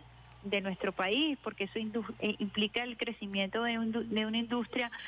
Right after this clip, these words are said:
que por mucho tiempo estuvo estancada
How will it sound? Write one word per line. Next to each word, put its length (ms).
que 100
por 160
mucho 280
tiempo 640
estuvo 760
estancada 760